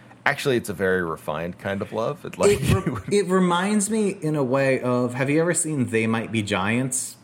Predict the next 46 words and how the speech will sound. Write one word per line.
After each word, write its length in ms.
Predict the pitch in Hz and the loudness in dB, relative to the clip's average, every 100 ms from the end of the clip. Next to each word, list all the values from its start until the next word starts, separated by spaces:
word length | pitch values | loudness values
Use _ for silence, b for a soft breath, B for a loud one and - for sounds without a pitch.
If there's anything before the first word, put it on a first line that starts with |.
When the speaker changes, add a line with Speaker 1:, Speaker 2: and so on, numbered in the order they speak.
| - - - | -20 -20 -16
Speaker 2:
Y-, 160 | 101 113 | 0 2
Speaker 1:
Uh, 140 | 104 | 2
Speaker 2:
yes. 120 | 87 80 | 0 -2
Speaker 1:
the 80 | - | -2
band? 400 | 82 131 285 - - - - - 127 | -2 0 -2 -8 -20 -20 -20 -8 0
Speaker 2:
No, 380 | 120 120 110 | 2 4 2
the, 360 | 101 110 104 - - - B B | 2 2 0 -2 -10 -18 B B
the 60 | 101 | -2
band 280 | 139 139 135 | 0 2 0
took 160 | 139 | -2
the 80 | - | 0
name 180 | 113 110 | 0 0
from 200 | 113 101 | 0 0
the 40 | 101 | 0
movie, 300 | 98 92 90 | 0 0 0
but 320 | 113 117 - | 2 2 0
Speaker 1:
Okay. 140 | - | -4
Speaker 2:
it's, 120 | 113 | -2
it's 20 | 117 | -2
a, 240 | 107 113 | -2 -4
it's 140 | 107 | -2
a 320 | 110 104 101 98 | 0 2 2 0
se-, 840 | 117 - - - - 127 139 123 | -2 -4 -4 -4 -4 -2 -2 -2
early 380 | 139 175 175 143 | 0 2 2 0
seventies 800 | - 139 127 127 120 113 107 95 | 0 0 0 2 2 2 2 0
British 420 | 101 101 101 - | 0 0 0 -2
film. 640 | 101 92 90 90 87 85 - | -2 0 0 -2 -4 -4 -2
Speaker 1:
Okay. 120 | 98 | 0
Speaker 2:
Um, 240 | 95 87 82 B B B | 0 -2 -8 B B B
stars 240 | 175 165 | 0 2
George 280 | 113 127 143 | 2 0 2
C. 240 | - 147 117 | 0 0 0
Scott, 720 | - 110 104 147 - - - | -2 -2 0 0 -2 -12 -2
um, 80 | 110 | 2
Speaker 1:
All 100 | 104 | 4
right. 340 | 156 131 95 98 | 2 2 0 0
Speaker 2:
which, 300 | 107 - - - - | -2 -4 -14 -10 -2
uh, 40 | |
and 440 | 117 113 117 120 113 | 0 0 -2 0 2
he, 240 | 110 110 135 | 2 0 0
it's, 260 | 120 - - B B 139 | -2 -4 -8 B B -2
it's 140 | 160 | 0
a 40 | 185 | 0
Sherlock 360 | - 233 185 | 2 2 0
Holmes 340 | - 143 165 - | 0 0 0 0
film, 440 | 220 254 240 - | 0 2 2 -2